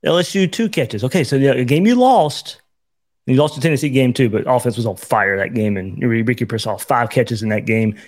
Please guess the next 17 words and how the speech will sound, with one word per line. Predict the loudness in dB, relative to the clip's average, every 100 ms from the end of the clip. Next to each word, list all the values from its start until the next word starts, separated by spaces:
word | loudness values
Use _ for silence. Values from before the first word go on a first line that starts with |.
| 0
in | 0
a |
game | 2 2 2
where |
Florida | 2 2 2 2 -2
absolutely | -2 2 2 2
needed | 2 4 4 2 0 -8 _ _ _ _ _
every | 0 2
offensive | 2 2 0 -4
possession | -4 0 0 0 -6 -12 -16 _ _ _ _ _ _ _
to | 0
result | 0 2 2 0
in | -2
some | -2 0
kind | 0 -2
of |
score. | -4 -2 0 -2 -6